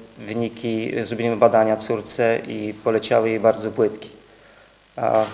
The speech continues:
mieliśmy najgorsze przeczucie, że to jest nawrót choroby i to się okazało prawdą. Trafiła do szpitala. Z początku diagnoza była taka, że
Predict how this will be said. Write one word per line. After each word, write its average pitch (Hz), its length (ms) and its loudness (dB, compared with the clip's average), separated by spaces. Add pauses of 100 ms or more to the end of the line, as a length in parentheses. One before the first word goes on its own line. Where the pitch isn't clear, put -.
(920)
mieliśmy 123 280 2
najgorsze 120 480 2
przeczucie, 120 460 -4
że 107 100 -2
to - 60 -12
jest 107 160 -2
nawrót 110 320 2
choroby 113 500 2
i 107 320 -8
to 107 120 -8
się - 160 -4
okazało 110 400 0
prawdą. 107 400 0 (120)
Trafiła 117 280 0
do 117 80 -2
szpitala. 110 520 4 (640)
Z - 80 -16
początku 131 500 2
diagnoza 120 600 4
była 120 320 4
taka, 120 400 2
że 117 460 2